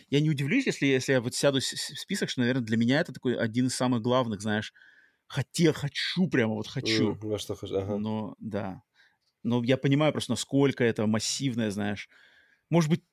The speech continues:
Speaker 1: не знаю, короче, не знаю, не буду загадывать. Так, э, Trails into Reverie. Э, дальше, Oxenfree два.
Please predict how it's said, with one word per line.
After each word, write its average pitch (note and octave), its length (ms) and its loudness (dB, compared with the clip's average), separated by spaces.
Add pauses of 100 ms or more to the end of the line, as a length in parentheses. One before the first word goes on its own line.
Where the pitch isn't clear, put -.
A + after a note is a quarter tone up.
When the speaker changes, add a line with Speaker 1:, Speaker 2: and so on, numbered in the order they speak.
(160)
Speaker 1:
не B2+ 100 2
знаю, - 220 -10
короче, - 260 -10
не A#2+ 60 -16
знаю, G2+ 160 -12
не A2+ 100 -6
буду A2 160 -8
загадывать. - 300 -8 (480)
Так, B2 260 0
э, B2 180 4 (100)
Trails C#3+ 460 4
into A#2+ 220 0
Reverie. B2 500 4 (840)
Э, A2+ 160 0
дальше, - 440 2
Oxenfree D#3 600 2
два. G#2+ 400 2